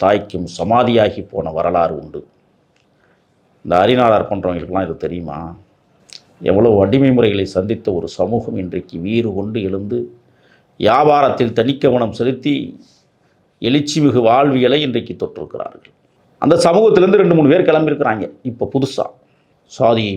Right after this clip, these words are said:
பாதுகாப்போம், ஆணவ கடு-, படுகொலைன்னு சொல்ல மாட்டேங்கிறான். அவனை வெட்டினது தப்பு தான், இவனை பிடிச்சி உள்ள வச்சேன்னா. நாம் பேசி கொண்டிருக்கிறோம். நேற்றைய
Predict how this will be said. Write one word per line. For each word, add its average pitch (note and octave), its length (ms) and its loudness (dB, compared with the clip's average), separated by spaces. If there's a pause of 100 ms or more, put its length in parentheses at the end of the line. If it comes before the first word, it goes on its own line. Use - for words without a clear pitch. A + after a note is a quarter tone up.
பாதுகாப்போம், - 640 -6 (720)
ஆணவ D#3+ 220 4 (120)
கடு-, D#3+ 240 2
படுகொலைன்னு D#3 440 4
சொல்ல C#3+ 180 4
மாட்டேங்கிறான். A2 420 0 (140)
அவனை F#2 180 -8 (100)
வெட்டினது D#3 420 -2 (120)
தப்பு A#2+ 300 -2
தான், D#2+ 200 -4 (640)
இவனை F2+ 240 -4
பிடிச்சி D3 240 -2
உள்ள C#3 220 2
வச்சேன்னா. D2+ 420 -4 (920)
நாம் G2 200 0
பேசி B2+ 320 2
கொண்டிருக்கிறோம். F2 560 -4 (540)
நேற்றைய F2+ 360 -2